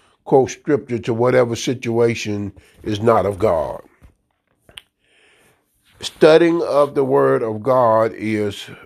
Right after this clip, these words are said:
very important, my friends. You got to get the word down in you. 'Cause if you don't get the word down in you, you are not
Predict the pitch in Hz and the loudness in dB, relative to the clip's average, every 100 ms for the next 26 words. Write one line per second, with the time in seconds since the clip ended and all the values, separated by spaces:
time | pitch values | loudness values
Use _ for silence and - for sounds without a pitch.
0 | - 92 135 127 123 113 - 143 117 98 | -16 -2 2 2 2 -2 -2 0 0 -2
1 | 90 80 92 85 107 95 76 62 - - | -6 -6 -6 -6 -6 -6 -8 -12 -16 -20
2 | _ _ _ _ _ _ _ _ _ - | _ _ _ _ _ _ _ _ _ -20
3 | - - - - 101 127 113 87 107 131 | -20 -20 -20 -14 0 2 2 -4 -2 -2
4 | - 117 113 135 139 135 131 90 120 123 | 0 -2 2 2 4 2 0 -4 0 2
5 | 123 123 117 - - 139 131 113 101 76 | 2 0 -4 -10 -6 -4 -2 -4 -6 -10
6 | 62 _ _ _ _ _ _ _ _ _ | -14 _ _ _ _ _ _ _ _ _
7 | _ _ _ _ _ _ _ _ - 120 | _ _ _ _ _ _ _ _ 0 4
8 | 120 117 117 131 120 135 175 180 180 156 | 4 2 -2 -6 -4 0 2 4 2 -2
9 | 151 135 123 139 139 139 117 131 127 123 | -6 -4 0 2 4 0 0 0 2 0
10 | 113 _ 143 151 143 131 113 107 104 110 | -4 _ 0 2 2 -2 -2 -2 -4 -6
11 | - _ _ _ _ _ 107 143 139 117 | -8 _ _ _ _ _ -2 2 2 2
12 | 120 135 143 | 0 2 0